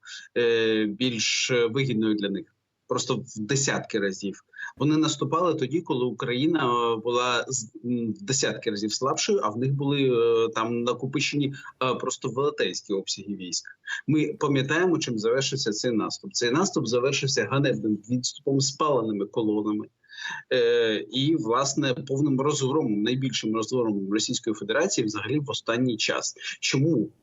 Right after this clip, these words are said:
Який, перепрошую, експерт може казати, що ось завтра вони це повторять? Ну, давайте просто логіку увімкнемо. Якщо вони один раз вже дуже сильно отримали по зубах від значно слабшої на той момент України,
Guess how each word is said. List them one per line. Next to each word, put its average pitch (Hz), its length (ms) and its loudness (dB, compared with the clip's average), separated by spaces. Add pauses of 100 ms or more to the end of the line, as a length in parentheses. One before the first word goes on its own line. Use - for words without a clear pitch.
Який, 131 400 2
перепрошую, 131 520 0
експерт 180 360 -2
може 120 220 2
казати, 107 340 0
що - 200 2
ось 110 160 2
завтра 139 420 0
вони 101 240 -2
це - 180 -6
повторять? - 560 -4 (640)
Ну, 110 320 2 (320)
давайте 123 340 2
просто 156 340 0
логіку 151 400 2
увімкнемо. 113 540 -4 (680)
Якщо 160 400 2
вони 165 240 2
один 160 440 0
раз 135 360 -2
вже 143 240 0
дуже 151 400 0
сильно 135 420 0
отримали 135 500 0
по 117 140 -8
зубах 113 420 0
від 139 120 0
значно 139 560 0 (160)
слабшої 131 720 0
на 104 120 0
той 104 180 -2
момент 107 380 0
України, 107 560 0